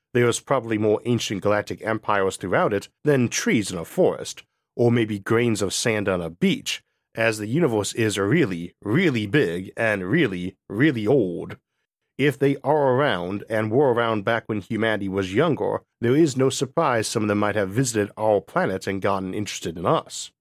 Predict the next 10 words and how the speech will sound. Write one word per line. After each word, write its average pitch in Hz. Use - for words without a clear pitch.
That 120
their 113
behaviors 107
and 104
actions 110
would 101
seem 98
strange 139
and 107
majestic 101